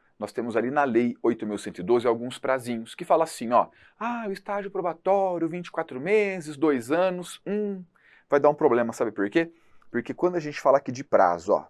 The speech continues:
primeira regra, primeira regra, quando a gente fala aqui do prazo do estágio probatório, você vai reparar que a Lei oito mil cento e doze,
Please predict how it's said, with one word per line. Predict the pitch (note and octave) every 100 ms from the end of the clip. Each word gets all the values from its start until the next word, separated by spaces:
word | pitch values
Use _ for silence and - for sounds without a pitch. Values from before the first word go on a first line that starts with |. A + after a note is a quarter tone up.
| _
primeira | C#3+ F3 F3+
regra, | B2 F2 E2+ F2+ _ _ _ _ _ _ _ _ _ _ _ _ _ _ _ _ _ _
primeira | - A#2+ C3+
regra, | B2 F#2 E2 E2 G2+ _ _ _ _ _ _ _
quando | - G#3+
a |
gente | F#3 F3+
fala | - E3
aqui | D#3 -
do | D#3
prazo | E3+ A#2+ F#2+ E2+ E2 _ _ _ _ -
do |
estágio | G#2 - F2 -
probatório, | F2+ D2 - A2 D#2 - _ _ _ _ _ _ _ _ _ _
você | G#2+ -
vai | C#3+ D3
reparar | C#3 C#3 A#2+ A2
que | A2
a | A#2
Lei | B2+ E3
oito | D3+
mil | A#2+ A2
cento | - F2+
e |
doze, | D2 G2 F#2 -